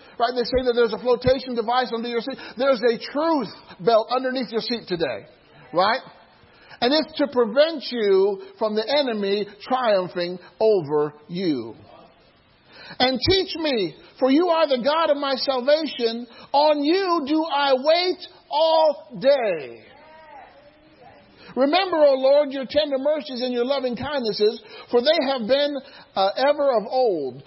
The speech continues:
Remember the sins of my, remember not the sins of my youth." How many glad that he forgets those? They're under the blood, amen? "And my transgressions, according to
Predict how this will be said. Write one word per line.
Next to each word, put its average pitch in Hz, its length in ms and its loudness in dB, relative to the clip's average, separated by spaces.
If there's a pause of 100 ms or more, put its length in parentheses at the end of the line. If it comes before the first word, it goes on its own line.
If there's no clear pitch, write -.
(140)
Remember 320 420 2
the 269 120 0
sins 302 380 -4
of 262 80 -4
my, 254 300 -4
remember 294 400 0
not 320 400 -2
the 240 100 -6
sins 220 320 -4
of 196 80 -2
my 185 160 0
youth." 175 260 -2
How 285 160 -6
many 269 140 -4
glad 262 260 0
that 208 100 -4
he 247 100 -4
forgets 226 360 -2
those? 147 480 -6 (1500)
They're 214 180 0
under 262 220 -4
the 196 80 -4
blood, 196 420 0
amen? 233 500 -4 (1900)
"And 247 180 2
my 247 140 2
transgressions, 233 840 0
according 247 440 0
to 220 320 -8